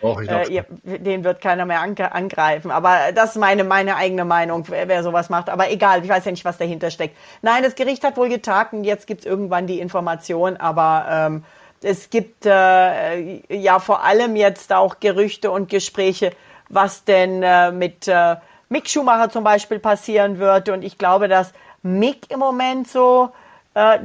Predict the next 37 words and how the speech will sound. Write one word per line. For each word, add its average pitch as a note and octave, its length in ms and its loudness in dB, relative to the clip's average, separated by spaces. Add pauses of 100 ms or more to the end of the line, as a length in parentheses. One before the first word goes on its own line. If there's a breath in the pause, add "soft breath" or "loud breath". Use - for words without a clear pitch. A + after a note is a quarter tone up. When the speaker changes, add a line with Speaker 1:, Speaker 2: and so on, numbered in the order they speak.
(280)
Speaker 2:
in A3 140 -4
Bezug A3 300 -4
auf G3+ 100 2
Fahrerkarussell A3 1200 -2
fast G#3+ 340 -4
eines G3+ 280 -6
der G#3 120 -2
heißesten F#3+ 500 -4
Themen E3+ 420 -4
ist, - 360 -6 (260 soft breath)
weil F3+ 140 6
da F3+ 200 4
sehr F#3+ 180 4
viel G3 400 -2
gesprochen D#3+ 640 -4
wird D#3 220 -2
und E3+ 120 -6
weil F3 200 2
jetzt - 340 -2
erneut, F3+ 920 2 (300 soft breath)
du F3 140 -10
hast F3+ 240 -2
ihm F3+ 160 -4
ja F3 80 4
eine E3+ 160 -2
böse F3 340 -4
Absicht G#3 400 -6
unterstellt, G3+ 760 2 (320 loud breath)
da F3+ 140 0
sag F3+ 240 2
ich F#3 100 -10
jetzt F3+ 180 -6
mal E3+ 160 0
nichts - 380 -10
zu, A#3 180 -2
aber F#3 300 0
erneut, F3 840 2